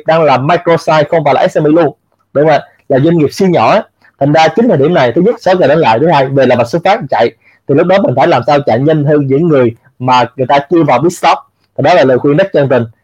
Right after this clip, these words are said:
Rất xin lỗi nếu đụng chạm anh chị, nhưng mà vì ở đây ba anh em rất là thân với nhau. Và anh Khánh hỏi rất là chân tình, mình chia sẻ cũng rất là chân tình với cái gì làm.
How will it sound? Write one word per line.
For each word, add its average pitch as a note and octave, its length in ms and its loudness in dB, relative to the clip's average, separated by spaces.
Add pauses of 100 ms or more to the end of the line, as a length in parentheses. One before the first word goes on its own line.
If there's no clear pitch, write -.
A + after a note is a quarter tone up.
Rất G3+ 120 0
xin F#3+ 120 0
lỗi C3 200 2
nếu F#3+ 80 2
đụng C3 160 0
chạm A#2 180 0
anh C#3+ 100 -2
chị, A#2+ 180 0
nhưng C#3+ 160 0
mà B2 120 2
vì B2+ 200 0
ở C3 80 2
đây C#3+ 320 0
ba C#3+ 120 0
anh C#3 80 0
em C#3 120 0
rất G3+ 60 2
là E3 60 2
thân C#3+ 200 0
với E3 100 0
nhau. C3 260 0 (280)
Và B2 100 -2
anh C3+ 100 -2
Khánh D#3+ 160 -2
hỏi C#3 160 2
rất F3+ 160 2
là C#3+ 80 -2
chân C#3 160 0
tình, B2 160 0
mình A#2+ 120 -2
chia C#3 120 0
sẻ C3+ 220 0
cũng D3 100 -2
rất G#3 80 2
là F#3 140 2
chân C#3+ 140 0
tình B2 140 -2
với B2 100 -4
cái D#3 120 0
gì B2 100 -2
làm. A#2 200 0